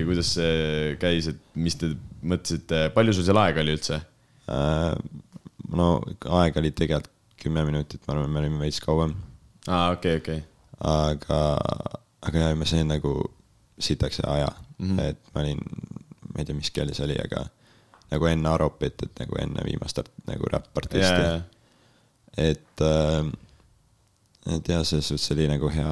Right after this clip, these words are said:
Speaker 2: aeg. Läksin peale, siis, äh, nagu rahvas oli tõesti nagu väga, väga äge. Rahvas hüppas,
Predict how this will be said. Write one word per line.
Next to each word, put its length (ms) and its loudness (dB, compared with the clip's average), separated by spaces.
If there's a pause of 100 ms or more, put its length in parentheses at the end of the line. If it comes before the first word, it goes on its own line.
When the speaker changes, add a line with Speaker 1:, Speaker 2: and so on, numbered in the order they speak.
(120)
Speaker 2:
aeg. 320 -2 (420)
Läksin 340 -2
peale, 380 0
siis, 380 -4
äh, 320 -6 (120)
nagu 220 -2
rahvas 280 0
oli 140 -4
tõesti 300 0
nagu 240 -4 (320)
väga, 160 0 (240)
väga 240 -2
äge. 160 0 (920)
Rahvas 320 -4
hüppas, 440 -2